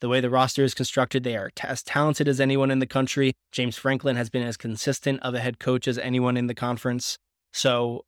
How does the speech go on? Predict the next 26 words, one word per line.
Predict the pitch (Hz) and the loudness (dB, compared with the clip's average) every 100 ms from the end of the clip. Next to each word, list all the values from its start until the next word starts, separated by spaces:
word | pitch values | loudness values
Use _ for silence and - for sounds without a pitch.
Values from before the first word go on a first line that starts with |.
| - | -10
uh, | 107 - | -8 -2
Penn | 175 180 | 0 0
State | - 143 - _ | 2 2 2 _
absolutely | 127 - 135 123 120 | -4 -2 -4 -4 -6
deserves | 117 113 113 - | -6 -6 -6 -8
to | 127 | -6
be | 120 117 117 - _ _ | -2 -2 -4 -8 _ _
in | 147 131 | 0 0
this | 120 - | 0 -6
top | - 107 - | -2 -2 -2
tier, | - 107 101 - | -6 -6 -6 -10
the | - | -10
college | 123 120 110 | 0 0 0
football | 131 110 104 | -4 -4 -6
playoff | - 113 107 110 | -6 -8 -6 -8
favorites | - 104 104 107 - | -8 -8 -8 -10 -10
in | - | -10
the | 110 | -8
Big | 110 - | -10 -10
Ten. | - 117 - _ _ _ _ _ _ _ _ _ _ _ | -6 -6 -8 _ _ _ _ _ _ _ _ _ _ _
Moving | 160 170 160 | 4 6 6
on | 151 | 4
to | 147 | 2
tier | 127 - 143 | 0 4 6
number | 131 117 - | 4 0 -6
two, | - 143 113 107 | 0 2 2 -2